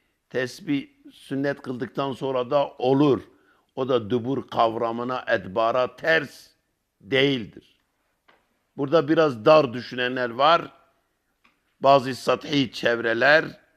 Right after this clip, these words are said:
illa namazdan sonra olacak, başka olmaz. E sen hele kıl. Alimler burada iki mana vermişler. An İbn Abbas, yine İbn Abbas radıyallahu anhuma,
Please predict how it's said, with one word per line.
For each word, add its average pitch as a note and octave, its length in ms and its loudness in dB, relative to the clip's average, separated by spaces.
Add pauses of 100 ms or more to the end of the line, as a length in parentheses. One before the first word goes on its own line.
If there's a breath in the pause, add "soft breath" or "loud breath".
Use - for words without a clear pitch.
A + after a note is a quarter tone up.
(460)
illa D#3+ 420 4
namazdan C#3 540 0
sonra D3 280 0
olacak, C#3 460 2
başka C3+ 280 0
olmaz. B2 380 0
E B2 100 -6
sen C#4+ 220 -2
hele C#4 300 -6
kıl. D3+ 240 -6 (2250)
Alimler A2 600 0
burada A#2 240 -4
iki C#3+ 300 -8
mana D3 360 0
vermişler. A#2+ 580 -8 (1800)
An C3 120 0
İbn C3 180 -2
Abbas, A#2+ 580 0
yine B2+ 180 -6
İbn A#2 160 -8
Abbas A2 440 -4
radıyallahu A2+ 600 -4
anhuma, A2 540 -6